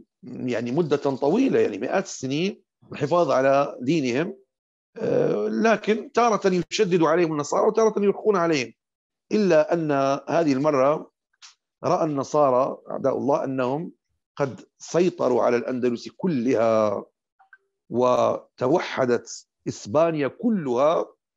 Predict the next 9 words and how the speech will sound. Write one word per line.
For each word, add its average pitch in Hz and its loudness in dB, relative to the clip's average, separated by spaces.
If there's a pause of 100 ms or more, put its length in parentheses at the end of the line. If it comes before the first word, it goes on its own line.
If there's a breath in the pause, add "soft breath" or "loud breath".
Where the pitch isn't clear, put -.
(140)
تحت - -4
راية 139 2 (720)
هذين 131 2
الملكين 127 0
الكاثوليكين، 123 -2
يسمو-، 139 -2 (280 soft breath)
يسميان 135 0
الملكين 135 0
الكاثوليكيين. 143 -2